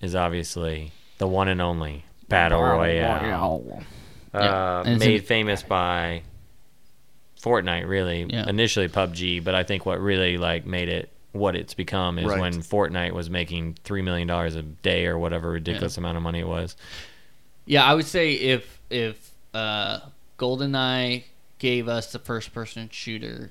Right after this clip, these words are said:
Speaker 2: Halo gave us, like, more options within the first-person shooter, and then Modern Warfare gave us customization within that.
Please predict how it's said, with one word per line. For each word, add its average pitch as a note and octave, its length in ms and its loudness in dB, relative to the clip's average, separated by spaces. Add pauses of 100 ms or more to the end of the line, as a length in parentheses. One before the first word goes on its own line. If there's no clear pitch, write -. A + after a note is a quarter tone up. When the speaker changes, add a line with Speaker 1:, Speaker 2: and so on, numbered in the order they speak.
(180)
Speaker 2:
Halo A#2+ 380 2
gave A2+ 340 -2
us, A2 320 -2
like, A2 480 -4 (600)
more A#2 440 -4
options A2 680 -6
within A#2+ 380 -6
the B2 80 -2
first-person B2+ 640 -6
shooter, C#3 480 -4 (520)
and A2+ 140 -8
then A2+ 300 -4
Modern A#2+ 260 2
Warfare A#2 400 0
gave A2+ 240 0
us A2 140 -2
customization A#2+ 840 -2
within A#2+ 360 -4
that. A#2+ 280 -2